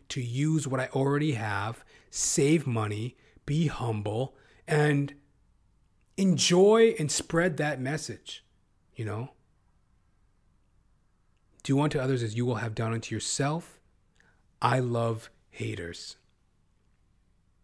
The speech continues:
So I'm like, "Yeah, let me fire up this light box and, uh, you know, save some money. Try to take the commercialization out of the holidays." I already had it.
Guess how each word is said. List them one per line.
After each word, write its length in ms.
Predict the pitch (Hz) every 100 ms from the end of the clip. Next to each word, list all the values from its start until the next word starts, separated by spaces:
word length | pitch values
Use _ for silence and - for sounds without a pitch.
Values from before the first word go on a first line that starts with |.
| _ _ _ -
So 120 | 127
I'm 80 | 123
like, 160 | 135
"Yeah, 140 | 202 175
let 100 | 139
me 80 | 143
fire 420 | - 143 143 139
up 120 | 135
this 180 | 131 117
light 300 | 117 165 -
box 580 | 104 90 - - - - _ _ _ _ _ _ _ _ _ _ _ -
and, 420 | 110 107 104 104
uh, 380 | 104 101 101 98 - _ _ _ _ _ _
you 100 | 185
know, 100 | 147
save 340 | - 139 135 127
some 200 | 135 117
money. 420 | 113 113 117 113 _ _ _ _ _ _ _ _ _ _ _ _ _ _ _ _ _ -
Try 140 | 127
to 80 | 117
take 240 | 131 117
the 80 | 110
commercialization 1300 | - 113 113 - 113 107 104 107 104 - 110 110 -
out 180 | 110 104
of 60 |
the 80 | 104
holidays." 680 | 104 101 104 113 113 - - _ _ _ _ _ _ _ _ _ _ _ _ _ _ _ _ _ _ _ -
I 40 |
already 220 | 127 117
had 240 | 98 110 110
it. 280 | 107 -